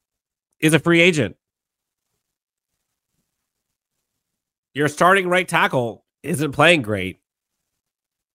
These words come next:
You don't know who your running back one and two are already on the team next year. So, like, that's the hard part, is you don't even know what horses you need.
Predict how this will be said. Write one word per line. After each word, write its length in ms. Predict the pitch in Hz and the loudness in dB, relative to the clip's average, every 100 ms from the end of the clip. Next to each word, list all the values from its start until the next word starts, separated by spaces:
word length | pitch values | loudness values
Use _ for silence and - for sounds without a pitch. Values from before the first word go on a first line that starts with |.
| _ _ - | _ _ -6
You 80 | 127 | 4
don't 220 | 180 170 | 4 4
know 160 | 190 | 0
who 200 | 151 185 185 | 2 0 0
your 180 | 143 131 | -4 -6
running 340 | 107 131 170 | -2 -2 0
back 240 | 160 160 - | 2 0 0
one 440 | 139 175 160 160 - - | 2 2 2 -4 -10 -2
and 380 | 147 185 160 - _ _ _ | 2 2 0 -10 _ _ _
two 500 | - 180 202 135 139 _ _ _ - _ - | 0 6 6 4 0 _ _ _ -20 _ 2
are 80 | 214 | 4
already 240 | 190 190 | 4 2
on 160 | 185 175 | 0 -2
the 80 | |
team 260 | 170 185 226 | -4 -2 0
next 300 | 185 127 - | 0 -2 -6
year. 260 | 101 92 - _ _ _ _ - - _ _ _ _ _ _ _ _ _ _ _ | -8 -10 -14 _ _ _ _ -20 -20 _ _ _ _ _ _ _ _ _ _ _
So, 120 | - 196 | 0 4
like, 260 | 190 - _ _ _ _ _ _ | 4 0 _ _ _ _ _ _
that's 380 | 131 147 214 - | -6 -2 -2 -2
the 160 | 170 | -6
hard 380 | 135 156 240 208 | -2 2 2 2
part, 280 | - 110 82 | -2 -4 -4
is 180 | - 131 | -6 -6
you 60 | 139 | 2
don't 160 | 185 | 2
even 260 | 226 180 139 | 2 0 -2
know 240 | 147 180 | 0 2
what 360 | 175 143 151 147 | 2 0 -2 -2
horses 540 | 143 180 180 147 127 | 0 0 2 0 0
you 100 | 110 | 0
need. 380 | 107 226 247 - | 2 2 2 -4